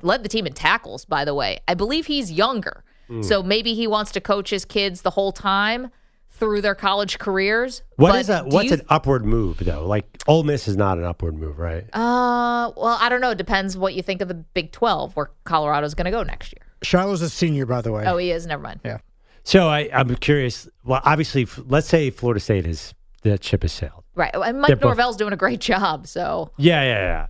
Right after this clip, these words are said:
Speaker 2: So, like, are you saying, like, Alabama, Florida State? I mean, Florida. I mean, who? That's the kind of level that's next for him.
Speaker 1: Yes.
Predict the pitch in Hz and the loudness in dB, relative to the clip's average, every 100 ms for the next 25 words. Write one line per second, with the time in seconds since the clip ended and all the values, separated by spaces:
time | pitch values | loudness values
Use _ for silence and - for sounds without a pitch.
0 | - - - 156 135 120 113 107 101 87 | -10 -12 6 6 6 2 0 0 -2 -4
1 | - _ _ _ 123 127 135 - - 123 | -12 _ _ _ 2 2 0 -4 0 2
2 | 127 147 131 113 101 92 95 95 101 101 | 2 2 2 2 0 0 0 0 2 2
3 | 101 101 92 90 - 104 107 127 131 110 | 0 0 0 0 0 0 2 2 2 2
4 | 127 113 113 107 107 98 - _ _ _ | 2 2 2 2 0 -4 -10 _ _ _
5 | _ _ - - 117 120 113 117 131 127 | _ _ -14 -2 2 4 4 2 2 0
6 | 117 160 - - 156 113 120 110 98 90 | 4 4 4 2 4 4 2 2 0 -2
7 | - 104 - - - 76 85 - _ 240 | 0 0 -2 -10 -10 -10 -12 -18 _ -4
8 | 269 - - | -4 -6 -16